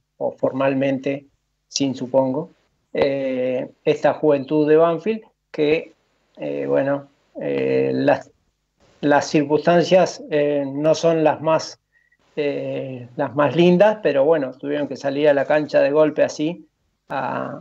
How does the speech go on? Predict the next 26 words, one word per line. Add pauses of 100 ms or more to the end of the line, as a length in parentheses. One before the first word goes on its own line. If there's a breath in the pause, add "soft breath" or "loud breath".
(120)
a
mostrar
estas, (920 soft breath)
eh, (680)
el, (300)
el
interés
que
siempre
ha
tenido
el
club
por, (180)
por
estar
junto
a
los, (240)
a
los
más
necesitados. (1000 soft breath)
Se
han
hecho